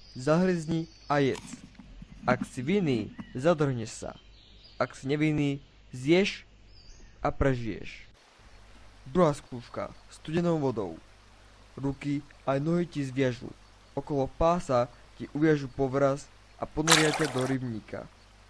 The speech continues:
Ak sa ponoríš, si nevinný. Ak máš šťastie, vytiahnu ťa skôr, ako sa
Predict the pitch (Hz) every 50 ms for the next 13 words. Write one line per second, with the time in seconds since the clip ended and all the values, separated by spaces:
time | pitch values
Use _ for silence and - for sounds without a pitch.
0 | - - - - - - - - 127 135 - - - 135 - - 190 196 180 156
1 | 139 131 120 120 113 120 135 - - - - - - - - - - - - 160
2 | 160 175 160 139 131 117 110 104 98 95 - - - - - - - - - -
3 | - - - - - - - 135 131 - 135 123 110 127 - - - 143 170 175
4 | - - - 175 170 165 170 165 - - - - - - - - - - 127 139
5 | 147 - - 170 170 175 175 175 175 156 - 127 123 - - - 147 147 151 147
6 | 147 151 - - - - - - - - 156 - 175 170 - 185